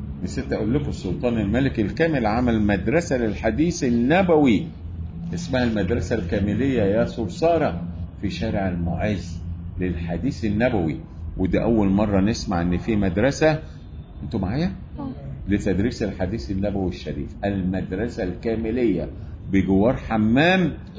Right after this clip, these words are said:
Speaker 1: اسمه حمام إينال يا ولد. طيب،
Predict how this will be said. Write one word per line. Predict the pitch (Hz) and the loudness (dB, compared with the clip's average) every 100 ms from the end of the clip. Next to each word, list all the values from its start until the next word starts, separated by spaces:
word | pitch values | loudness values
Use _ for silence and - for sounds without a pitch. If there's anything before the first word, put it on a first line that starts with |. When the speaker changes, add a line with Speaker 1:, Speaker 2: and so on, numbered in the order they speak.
| - - 117 | -12 -8 0
Speaker 1:
اسمه | 131 135 110 | 0 2 -2
حمام | 104 95 101 113 - | 0 0 2 0 0
إينال | 95 95 110 95 | 0 2 2 2
يا | 85 | 2
ولد. | 85 92 107 65 - - - - - - - - - - - - - - | 4 4 2 -2 -8 -12 -12 -14 -14 -16 -16 -16 -14 -14 -14 -14 -12 -6
طيب، | 151 | -6